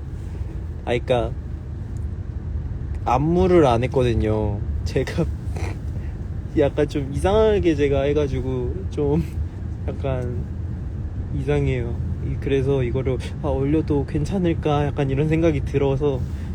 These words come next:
고민을 하는 것뿐이니 조금만 더 고민해보게. 약간 회사 컨펌 받아야 될 것 같아가지고. 이게 왜 그러냐면 제가 오늘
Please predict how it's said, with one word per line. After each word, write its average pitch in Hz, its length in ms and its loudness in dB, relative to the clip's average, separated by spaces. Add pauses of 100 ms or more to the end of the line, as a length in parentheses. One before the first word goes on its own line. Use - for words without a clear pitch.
고민을 143 400 2
하는 156 240 2
것뿐이니 143 680 0 (1080)
조금만 143 420 2
더 127 80 -2
고민해보게. 139 720 0
약간 - 380 -4 (400)
회사 160 260 6
컨펌 170 580 4 (260)
받아야 135 340 6
될 127 160 2
것 127 120 0
같아가지고. 107 960 -2 (1700)
이게 113 120 0
왜 113 220 0
그러냐면 117 460 0
제가 120 260 0
오늘 113 600 2